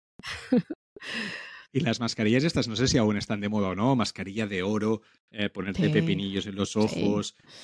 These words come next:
Speaker 2: eh, caviar, incluso, pues, la leche de burra de
Speaker 1: Sí.
Speaker 2: Cleopatra, y dices, bueno, que toda la vida,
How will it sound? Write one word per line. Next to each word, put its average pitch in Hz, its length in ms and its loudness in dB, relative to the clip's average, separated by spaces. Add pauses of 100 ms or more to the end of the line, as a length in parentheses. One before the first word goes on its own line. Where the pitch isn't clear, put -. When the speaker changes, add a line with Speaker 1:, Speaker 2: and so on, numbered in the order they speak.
(100)
Speaker 2:
eh, 117 180 -2
caviar, 107 760 -2
incluso, 107 460 -8
pues, 101 140 -10
la 95 80 -4
leche 98 240 -2
de 98 60 0
burra 170 280 2
de - 60 2
Speaker 1:
Sí. 110 60 -2
Speaker 2:
Cleopatra, 107 540 -2
y 98 100 -6
dices, 90 180 -12
bueno, 92 160 -10
que 90 80 -14
toda 92 100 -6
la 92 40 -2
vida, 92 220 -4